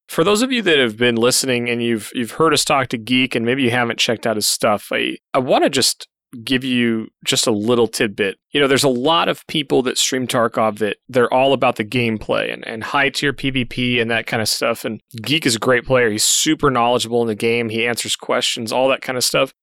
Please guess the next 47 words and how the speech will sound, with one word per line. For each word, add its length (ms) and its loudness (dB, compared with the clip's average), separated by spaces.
But 360 0
his, 380 2
uh, 180 4
his 180 2
stream 260 0
community 460 2
is 160 0
really 240 2
impressive. 520 -2
Like, 180 -2
I'll 160 2
go 220 2
in 120 -4
there 140 0
in 80 -2
the 40 -2
mornings 640 0
and 120 0
hang 240 2
out 180 2
for 140 2
a 40 4
little 200 2
bit, 320 2
and 120 -6
there's 140 -2
people 380 -4
that 360 2
will 220 2
greet 300 -2
me 140 -4
every 280 0
single 320 0
time. 400 -6
And 140 0
I 80 0
see 360 2
other 260 2
people 320 0
from 180 0
the 80 2
exfil, 440 0
and 80 0
I 100 0
lurk 420 2
a 40 4
lot. 480 2